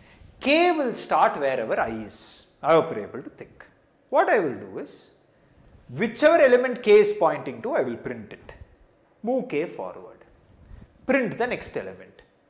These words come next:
Move K forward, print the next element, move k forward, print the next element. Now k is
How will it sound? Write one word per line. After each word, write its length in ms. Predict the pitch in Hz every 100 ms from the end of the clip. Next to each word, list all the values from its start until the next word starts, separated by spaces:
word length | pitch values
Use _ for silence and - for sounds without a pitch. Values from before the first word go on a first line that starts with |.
| 208
Move 240 | 240 233
K 160 | 170 185
forward, 520 | - 95 92 - - - - - -
print 220 | 269 254 151
the 60 | 233 208
next 220 | - -
element, 360 | 101 92 92 - - _ _ 180
move 140 | 226 226 202
k 120 | 196 196
forward, 380 | 131 101 92 92 - - - -
print 180 | 330 330 269
the 60 | 196
next 200 | - - 110
element. 340 | 101 101 95 - _ _ 185
Now 100 | 208 208
k 160 | 269 330
is 60 | 339